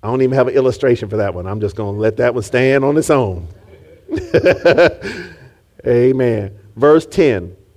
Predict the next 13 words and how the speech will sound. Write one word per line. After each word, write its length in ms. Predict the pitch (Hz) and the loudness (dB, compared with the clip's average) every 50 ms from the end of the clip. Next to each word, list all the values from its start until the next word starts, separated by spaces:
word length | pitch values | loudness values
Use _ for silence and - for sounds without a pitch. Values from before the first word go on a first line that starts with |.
| _ _ _ _ _ _ _ _ _ _ _ _ _ _ _ _ _ _ _ _ _ _ _ _ _ _ _ _ _ _ _ _ _ _ _ _ _ - | _ _ _ _ _ _ _ _ _ _ _ _ _ _ _ _ _ _ _ _ _ _ _ _ _ _ _ _ _ _ _ _ _ _ _ _ _ -6
"If 220 | 214 233 240 - - | -4 -4 -4 -4 -4
you 120 | 262 277 254 | -4 -4 -4
extend 640 | 247 - - - - 208 196 185 180 180 180 165 | -6 -8 -12 -6 -2 0 2 2 2 0 0 0
your 160 | 151 151 139 | 0 0 -2
soul 680 | 139 - - - 190 165 143 123 110 104 101 101 104 101 | -2 -4 -6 -4 -2 0 0 2 0 0 -2 -2 -4 -8
to 180 | 98 - 143 | -8 -8 -8
the 100 | 139 139 127 | -8 -6 -6
hungry 520 | 127 127 117 95 76 71 73 - - _ _ _ _ _ _ _ _ _ _ _ _ _ _ _ _ _ _ _ _ _ _ - | -6 -6 -6 -8 -10 -12 -14 -16 -20 _ _ _ _ _ _ _ _ _ _ _ _ _ _ _ _ _ _ _ _ _ _ -8
and 200 | 117 117 113 104 | -8 -8 -8 -8
satisfy 920 | - - - - 220 208 175 147 127 - - - 120 107 95 87 82 82 92 95 - _ _ _ - | -12 -14 -8 -4 -2 0 0 0 -2 -4 -8 -8 -6 -6 -6 -6 -8 -10 -12 -14 -16 _ _ _ -10
the 220 | 104 113 123 113 - | -6 -6 -6 -4 -6
afflicted 640 | 113 101 - - - 151 143 147 - - 98 90 | -8 -10 -10 -6 -4 -4 -4 -4 -6 -8 -10 -10
soul, 460 | - - - - 92 71 - - - | -10 -12 -12 -10 -10 -10 -12 -14 -20